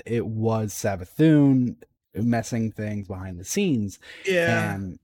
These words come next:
Speaker 1: and, you know,
Speaker 2: I
Speaker 1: Season
Speaker 2: guess
Speaker 1: of
Speaker 2: we
Speaker 1: Slice-
Speaker 2: learned. So we, le-, but th-, didn't it seem backwards, though? 'Cause, like,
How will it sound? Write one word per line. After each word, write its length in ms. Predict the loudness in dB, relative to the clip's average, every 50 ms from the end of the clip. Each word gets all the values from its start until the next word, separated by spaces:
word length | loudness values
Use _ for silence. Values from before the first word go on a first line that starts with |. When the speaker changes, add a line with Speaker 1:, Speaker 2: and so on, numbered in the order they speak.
| _ _ _
Speaker 1:
and, 320 | -10 -10 -10 -4 -2 -2 -2
you 60 | 0
know, 120 | -2 -2
Speaker 2:
I 20 | -4
Speaker 1:
Season 260 | -2 -2 -2 2 2
Speaker 2:
guess 140 | 2 2 4
Speaker 1:
of 60 | 2
Speaker 2:
we 80 | 4
Speaker 1:
Slice- 100 | 4 4
Speaker 2:
learned. 340 | 4 4 4 2 0 -2 -4 -8 _ _ _ _ _ _ _ _ _ _ _ _ _ _ _
So 140 | -6 -4 0
we, 160 | 0 0 2
le-, 140 | 0 -2 0
but 260 | 0 -2 -2 -2 -4
th-, 160 | -6 -8 -2
didn't 220 | 0 0 2 2 0
it 160 | 0 -2 -4
seem 280 | -4 -4 -4 -4 -2 -2
backwards, 460 | -2 -4 -4 -6 -8 -8 -8 -10 -4
though? 240 | -2 0 0 0 -2
'Cause, 280 | -2 -4 -4 -2 0
like, 180 | -2 -4 -4